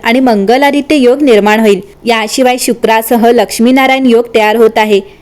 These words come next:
शिवाय गुरु कर्क राशीत राहील, ज्यामुळे हंस राजयोग आणि विपरीत राजयोग निर्माण होईल. अशा परिस्थितीत जाणून घेऊया हा आठवडा धनु राशीसाठी कसा असेल.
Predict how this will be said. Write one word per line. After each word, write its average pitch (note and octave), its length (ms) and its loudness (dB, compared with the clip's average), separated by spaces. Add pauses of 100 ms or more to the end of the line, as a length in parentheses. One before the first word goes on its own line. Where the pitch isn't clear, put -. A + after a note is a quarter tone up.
शिवाय C#4 300 -2
गुरु A#3 300 2
कर्क G#3+ 340 -2
राशीत A#3+ 400 -2
राहील, B3+ 340 2
ज्यामुळे A#3+ 460 2
हंस G3+ 280 0
राजयोग C4 540 0
आणि B3+ 140 0
विपरीत A3+ 440 -2
राजयोग B3+ 420 0
निर्माण G#3+ 320 2
होईल. G#3 180 2 (440)
अशा C4 260 -2
परिस्थितीत C4+ 680 -2
जाणून A3+ 320 0
घेऊया B3 320 2
हा C4 120 -2
आठवडा A#3 520 0 (100)
धनु A3+ 320 2
राशीसाठी C4 600 -2
कसा G#3+ 340 -2
असेल. G#3 360 0